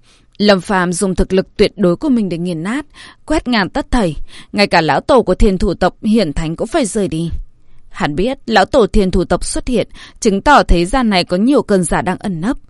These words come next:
Nhưng cường giả yêu tộc có thể thật sự chỉ có một vị này. Nếu không,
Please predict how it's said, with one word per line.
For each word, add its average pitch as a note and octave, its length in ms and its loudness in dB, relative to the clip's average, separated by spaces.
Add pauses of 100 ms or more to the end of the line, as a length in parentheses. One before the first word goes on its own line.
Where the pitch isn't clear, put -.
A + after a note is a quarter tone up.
(420)
Nhưng G#3 240 2
cường G3+ 240 4
giả F3 160 2
yêu F#3 300 4
tộc F#3+ 240 0
có F#3 80 0
thể D4 180 2
thật G#3 200 0
sự E3+ 240 -4
chỉ - 160 -4
có E3 120 -4
một A3 240 -4
vị G#3 140 -10
này. D#3+ 240 -8 (640)
Nếu F3+ 260 2
không, F#3 400 2